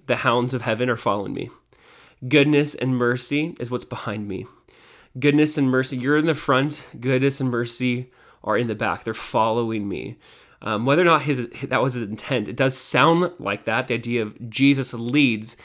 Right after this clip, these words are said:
goodness and mercy follows. Um, it, it's a f-, you know, it would be kind of a fun thing to have two dogs and name them Goodness and Mercy. So when they follow you, you could say, "Hey, goodness and mercy are following me all the days of my life." Um, but let me just ask, do you believe this?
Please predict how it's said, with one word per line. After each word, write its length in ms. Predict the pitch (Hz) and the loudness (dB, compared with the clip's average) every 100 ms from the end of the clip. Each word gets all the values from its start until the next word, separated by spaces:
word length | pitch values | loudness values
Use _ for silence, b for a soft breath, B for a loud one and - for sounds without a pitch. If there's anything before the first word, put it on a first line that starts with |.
| B B B B 120 | B B B B -4
goodness 380 | 135 131 139 135 | 0 4 2 0
and 140 | 123 | -4
mercy 600 | 127 123 120 117 110 104 | 0 0 -2 -4 -4 -8
follows. 720 | - - 107 101 104 - 120 - b b b b | -12 -6 -4 -4 -6 -12 -16 -20 b b b b
Um, 420 | - 120 107 98 95 | -2 0 0 -2 -2
it, 80 | 135 | 4
it's 260 | 147 156 151 | 4 4 0
a 40 | |
f-, 160 | 135 - - 92 | -6 -10 -12 -2
you 120 | 139 | 2
know, 100 | 117 | 4
it 40 | |
would 120 | 175 | 4
be 80 | 214 | 4
kind 140 | 165 120 | 0 0
of 40 | |
a 40 | |
fun 200 | - 113 | 0 0
thing 220 | 113 120 113 | 0 -2 0
to 60 | |
have 80 | 104 | -2
two 140 | - | 0
dogs 260 | 117 98 101 | 0 0 0
and 80 | 110 | -2
name 100 | 107 | -2
them 100 | 107 | -2
Goodness 280 | 117 104 107 | -4 -4 -4
and 60 | 110 | -4
Mercy. 300 | 104 - 98 | -4 -4 -6
So 140 | 104 | -6
when 100 | 110 | -6
they 80 | 101 | -6
follow 240 | 104 104 | -2 -2
you, 160 | 98 92 | -2 -4
you 80 | 107 | -6
could 100 | 127 | -4
say, 100 | - | -2
"Hey, 140 | 131 | 0
goodness 320 | 117 117 113 | -2 -4 -6
and 80 | 113 | -6
mercy 340 | 110 104 98 104 | -6 -6 -6 -8
are 80 | |
following 260 | 92 101 101 | -8 -6 -6
me 120 | 101 - B B B | -10 -12 B B B
all 80 | 107 | -6
the 80 | 110 | -4
days 140 | 104 | -2
of 40 | |
my 60 | 107 | -4
life." 260 | 101 95 - B B B | -6 -6 -12 B B B
Um, 360 | - 117 107 - | -2 -2 -2 -4
but 60 | 170 | 0
let 100 | 214 | 2
me 60 | 262 | 4
just 120 | 202 | 6
ask, 220 | 143 - | 4 4
do 80 | 170 | -2
you 100 | 233 | 0
believe 340 | 175 127 165 | 0 2 0
this? 400 | 123 - - - | -2 -8 -12 -16